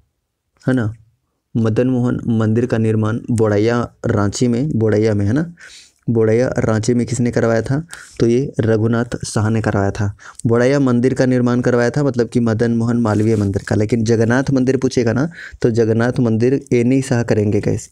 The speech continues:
एनी शाह जगन्नाथ मंदिर इसका आंसर करेंगे, जो कि कब किए थे? सिक्सटीन नाइंटी वन में किए थे, ठीक है। लेकिन रघुनाथ शाह की बात आएगी तो मदन मोहन मंदिर, जो कि बोड़ैया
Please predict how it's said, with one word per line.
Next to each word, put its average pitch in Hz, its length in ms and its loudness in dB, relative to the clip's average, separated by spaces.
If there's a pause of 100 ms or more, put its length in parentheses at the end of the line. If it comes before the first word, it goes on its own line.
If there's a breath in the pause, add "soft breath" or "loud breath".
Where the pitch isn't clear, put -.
एनी 120 280 2
शाह 131 240 0
जगन्नाथ 113 480 0
मंदिर 110 340 0
इसका - 300 -2
आंसर 107 220 -2
करेंगे, 113 420 0 (460 loud breath)
जो 117 160 2
कि 120 120 0
कब 117 260 0
किए 123 120 0
थे? 139 160 -2
सिक्सटीन 123 580 -2 (100)
नाइंटी 110 320 0
वन 107 220 2
में 104 140 0
किए 104 160 0
थे, 110 160 -4 (160)
ठीक 139 140 -2
है। 135 60 0 (320 loud breath)
लेकिन 117 280 2
रघुनाथ 120 400 2
शाह 131 200 0
की 131 120 0
बात 120 240 0
आएगी 127 300 -2 (260 loud breath)
तो 120 80 2
मदन 117 360 2
मोहन 120 440 0
मंदिर, 110 440 0
जो 120 140 0
कि 113 100 -2
बोड़ैया 107 360 0